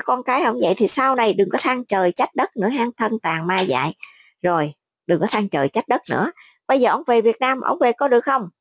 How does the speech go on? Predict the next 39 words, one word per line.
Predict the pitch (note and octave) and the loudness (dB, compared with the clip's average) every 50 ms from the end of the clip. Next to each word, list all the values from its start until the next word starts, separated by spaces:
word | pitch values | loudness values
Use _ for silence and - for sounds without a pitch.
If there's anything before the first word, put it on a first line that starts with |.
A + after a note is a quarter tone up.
| _ _ _ | _ _ _
Về | - A3 A3+ A3+ A3 | 0 2 4 4 2
thì | G3+ G#3+ A3 - - _ - | 0 -2 -4 -6 -10 _ -6
thân | C4+ A#3 A#3 A3+ | -4 -4 -2 -2
tàn | G#3+ G#3 G#3 G3+ | -2 -2 -2 0
ma | G#3+ A3 | 2 2
dại. | G#3+ G3 E3+ F3 - C4+ _ _ _ _ _ _ _ - | 2 2 2 0 -2 -4 _ _ _ _ _ _ _ -4
Mà, | E3 F3 F#3 F3+ | -2 0 0 0
mà, | E3+ E3+ F3 | 0 0 0
mà, | F3+ F3+ F3 E3+ | 0 0 0 0
mà | E3+ E3 E3 F3 - - - | 0 -2 -2 -4 -6 -6 -4
ai | - A3 G#3 | -2 -2 0
chăm, | - G#3 G#3+ G#3+ | 0 -2 -2 -2
ai | - - A3 | -2 0 0
nuôi? | A3 A3+ A3 F#3 D3+ - _ _ _ _ _ _ _ _ _ _ _ - | 2 2 2 0 -2 -6 _ _ _ _ _ _ _ _ _ _ _ -4
Đó. | F3+ F#3 A3+ - - - _ _ _ _ _ _ _ _ _ _ | -2 0 0 -2 -4 -6 _ _ _ _ _ _ _ _ _ _
Bản | - F#3+ A3+ - | -4 -4 -4 -2
thân | - C#4+ A#3+ - | -2 -2 -2 0
ở | - A3 | 0 0
Mỹ | A3+ G#3 F#3 A#3 | 2 2 2 2
bao | D#4 B3 A#3 A#3 | 2 2 0 2
nhiêu | A#3 A3+ A#3+ A#3 | 2 2 2 2
năm | A3+ A3 A3+ A3+ | 2 0 0 0
rồi | G#3 F#3+ F3+ F3 | 0 0 0 0
mà | F3+ F3+ | -2 0
bây | - G#3+ A#3 | 2 2 4
giờ | A3 F#3 F3 | 4 2 2
không | - - A3+ A3+ A#3 | 0 -4 -4 -2 -2
muốn | A3+ F4 G4 | 0 2 2
làm | D#4+ G#3 F#3+ F3+ | 2 2 0 -2
lại | F3 F3 F3+ | -2 -4 -2
cuộc | - - - - | -2 -4 -4 -2
đời | F3+ F3+ E3+ E3+ | 0 0 0 0
nữa. | E3 E3 F3 E3+ - - - - - - - | 0 -2 -2 -4 -6 -8 -16 -18 -18 -12 -6
Mà | - F#3 F#3 - | -4 -4 -4 -2
khi | - D#4 D#4+ D#4+ D#4+ D4 G3 - _ _ _ _ _ _ _ _ _ _ _ - | 0 2 4 4 4 4 2 0 _ _ _ _ _ _ _ _ _ _ _ -4
bản | F3+ F3 G3 D4 - | -4 -4 -4 -2 -2
tính | - C#4 F#4 A4 G4 | -2 0 2 4 4
như | D#4 | 4
vậy, | A#3 - C3+ C#3 - | 4 2 0 -2 -2